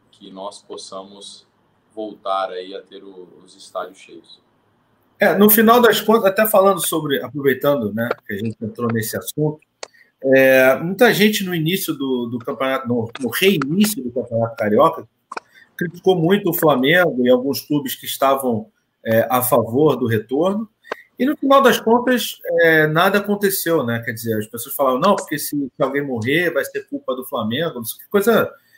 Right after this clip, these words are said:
Speaker 2: assim, absurda, mas no final das contas foi um sucesso dentro do, dentro da situação, né, momentânea ali, que não tinha como ser de outra maneira,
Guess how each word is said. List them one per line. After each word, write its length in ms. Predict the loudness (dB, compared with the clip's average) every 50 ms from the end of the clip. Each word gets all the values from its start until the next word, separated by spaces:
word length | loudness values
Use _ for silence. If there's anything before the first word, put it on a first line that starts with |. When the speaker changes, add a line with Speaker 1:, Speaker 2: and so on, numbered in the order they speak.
| _ _ _ _
Speaker 2:
assim, 240 | -6 -4 0 2 2
absurda, 520 | 2 0 0 -4 -2 0 2 2 2 2
mas 160 | 0 0 -2 -2
no 80 | -2
final 240 | -2 2 4 6 6
das 140 | 6 4 4
contas 300 | 4 2 2 2 0 0
foi 140 | 2 2 2
um 80 | 2 0
sucesso 640 | -4 -4 -6 -6 -2 2 2 2 2 2 -2 -4 0
dentro 300 | 2 2 2 2 0 -4
do, 320 | -2 0 0 0 -2 -4 -12 _ _ -20 _ _ _ _
dentro 300 | 2 2 2 2 0 0
da 140 | 2 2 2
situação, 880 | 2 -2 -4 -2 2 4 4 4 4 2 0 4 4 6 6 6 6
né, 160 | 6 4 4 2 2 0 -2 -2 -4 -4 -4 -6 -8 -10 -12 -14 -12
momentânea 720 | -6 -4 -4 -2 0 -2 -2 -2 0 2 2 4 4 2
ali, 120 | 0 -2
que 120 | -4 -4
não 140 | -6 -8 -8
tinha 260 | -10 -10 -8 -8 -8
como 220 | -6 -6 -8 -6 -6
ser 160 | -6 -6 -6
de 80 | -6 -6
outra 160 | -8 -6 -4
maneira, 500 | -4 -4 -2 0 0 2 2 0 -2